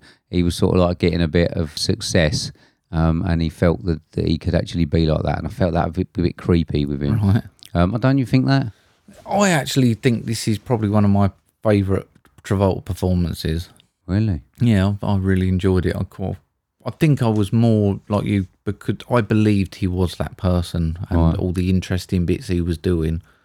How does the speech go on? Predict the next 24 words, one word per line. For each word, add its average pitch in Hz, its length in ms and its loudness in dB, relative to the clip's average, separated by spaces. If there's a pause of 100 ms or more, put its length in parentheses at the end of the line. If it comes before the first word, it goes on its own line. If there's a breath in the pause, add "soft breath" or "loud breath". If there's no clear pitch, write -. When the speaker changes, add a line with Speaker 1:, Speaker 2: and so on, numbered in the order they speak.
(120 soft breath)
Speaker 2:
And 98 120 0
I 113 80 4
didn't 104 200 0
actually - 280 -4
find 107 520 0
him 82 340 0 (520)
that - 280 -8
creepy. 80 600 -4
Speaker 1:
Right, 85 380 4
okay. 90 440 0
I 135 80 2
mean, 165 120 0
it 165 60 -2
was 147 100 0
only 175 200 2
ru-, 127 320 0
when 117 160 0
he 113 80 -2
was 98 180 -2
really 107 240 2
with 92 240 0
her. 85 440 2
Speaker 2:
Yeah. 101 260 2
Speaker 1:
I - 80 -20